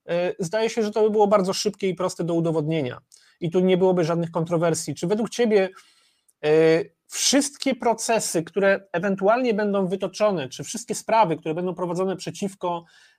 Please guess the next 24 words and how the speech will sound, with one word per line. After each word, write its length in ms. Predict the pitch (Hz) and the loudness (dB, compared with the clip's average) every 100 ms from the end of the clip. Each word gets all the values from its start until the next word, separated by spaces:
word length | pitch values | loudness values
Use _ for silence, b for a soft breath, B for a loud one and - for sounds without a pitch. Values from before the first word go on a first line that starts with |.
| _ 160 | _ -6
y, 680 | 165 170 170 160 156 165 170 | -4 -2 -2 -2 -4 -4 0
politykom, 720 | 185 180 214 202 175 175 165 - _ | 0 0 -2 0 -2 -2 -6 -12 _
którzy 340 | - 180 160 | -2 0 0
złamali 460 | 147 175 190 208 202 | 0 0 2 2 2
prawo, 340 | 196 170 131 | 4 4 4
bo 200 | 127 139 | -2 -6
podkreślmy, 640 | 139 147 - 185 185 160 139 | -6 -10 -6 -4 -4 -4 -4
nie 140 | 151 | -4
chodzi 280 | 147 196 165 | 0 0 2
o 80 | 147 | 0
zemstę 420 | 147 160 151 143 | 0 0 -2 -8
na 100 | 135 | -10
politykach, 760 | 127 135 127 131 - 214 269 - b b - | -8 -10 -10 -12 -8 -8 -8 -12 b b -2
chodzi 260 | 220 190 | 0 2
o 100 | 202 | 2
to, 120 | 196 | 0
żeby 240 | 170 170 165 | 0 0 -2
tych, 200 | - - | -4 -4
którzy 260 | - 165 | 0 0
złamali 400 | 156 165 170 165 | 2 0 0 -2
prawo, 280 | 160 143 170 | 0 0 0
za 100 | 185 | -4
to 100 | 185 | -4
rozliczyć, 800 | 190 170 196 175 - - - - | -2 2 2 0 -2 -14 -16 -20